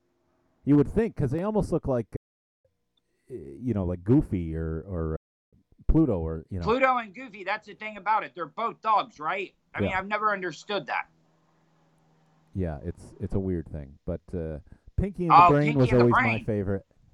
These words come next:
Speaker 1: And that'll be an interesting, interesting thing. So I think there's gonna be a lot of adults watching cartoons this weekend.
Speaker 2: Now, do you think, An-,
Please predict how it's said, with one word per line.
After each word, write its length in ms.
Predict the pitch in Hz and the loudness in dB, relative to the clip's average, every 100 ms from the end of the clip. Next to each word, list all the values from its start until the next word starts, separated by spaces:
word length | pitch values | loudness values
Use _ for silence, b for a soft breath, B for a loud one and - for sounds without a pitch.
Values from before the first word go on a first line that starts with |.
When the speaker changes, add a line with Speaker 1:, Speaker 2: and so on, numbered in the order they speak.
| _ _ _ _ _ _ _ _ _ _ _ _ _ _ - | _ _ _ _ _ _ _ _ _ _ _ _ _ _ -8
Speaker 1:
And 180 | 98 | -4
that'll 180 | 101 104 | 0 0
be 160 | 95 98 | 0 0
an 80 | 95 | -2
interesting, 680 | 95 - 92 - 95 90 87 _ _ _ _ _ _ _ _ | -6 -4 -4 -4 -6 -6 -12 _ _ _ _ _ _ _ _
interesting 500 | 117 104 92 - 95 | -8 -8 -8 -6 -8
thing. 340 | 90 101 92 90 | -6 -6 -6 -8
So 320 | - 107 90 b b b 123 | -2 -2 -2 b b b -2
I 80 | 131 | 2
think 180 | 165 | 2
there's 140 | 147 127 | 2 2
gonna 180 | 143 131 | 2 2
be 100 | 127 | 2
a 60 | |
lot 240 | 113 113 120 | 0 -2 -2
of 80 | |
adults 380 | 110 95 107 - | -2 2 2 0
watching 380 | 101 98 - 98 | -2 -4 -4 -6
cartoons 560 | 98 87 - 110 120 110 | -6 -6 -4 -2 -2 -4
this 160 | 113 | -2
weekend. 500 | 131 127 139 160 143 - _ _ _ _ _ - | -2 -2 -6 -8 -10 -14 _ _ _ _ _ -2
Speaker 2:
Now, 140 | 220 | 0
do 100 | 220 | 0
you 120 | 285 330 | -2 -6
think, 260 | 440 320 - | -6 -8 -4
An-, 140 | 262 | -4